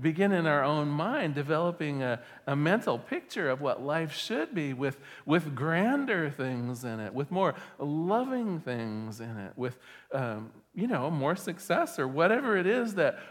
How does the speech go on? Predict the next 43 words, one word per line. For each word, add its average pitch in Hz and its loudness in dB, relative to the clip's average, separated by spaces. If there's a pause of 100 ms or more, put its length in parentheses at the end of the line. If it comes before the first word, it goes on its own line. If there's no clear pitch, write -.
really 220 2
would 202 2
make 175 0
you 160 -2
happy 160 -4
when 151 -2
we 151 0
have 165 0
that 147 0
mental 147 -4
formation, 139 -6 (400)
of 220 -6
course, 135 -8
eventually 190 -6
it 160 -6
outpictures. 123 -14 (500)
But 190 -2
do 285 -6
you 311 0
see 330 -2
the 311 2
little 302 0
bit 240 2
of 240 0
the 151 4
uneasiness 165 0
in 120 -4
there 107 -4 (280)
as 143 2
maybe 175 0
you 165 0
have 151 0
to 123 0 (300)
shake - -2
free 196 2
a 143 4
little 127 0
bit 127 0
of 120 -2
that 131 -4
flock 151 -6
mentality 135 -4
and, 113 -6